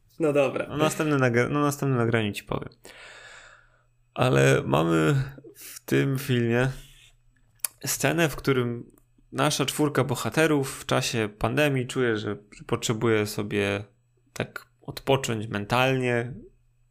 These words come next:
Speaker 2: i, i idą do kościoła, żeby przeżyć taki katarzis,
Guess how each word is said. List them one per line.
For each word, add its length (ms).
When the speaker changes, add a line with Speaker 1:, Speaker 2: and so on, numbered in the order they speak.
Speaker 2:
i, 360
i 220
idą 200
do 80
kościoła, 720
żeby 220
przeżyć 400
taki 240
katarzis, 760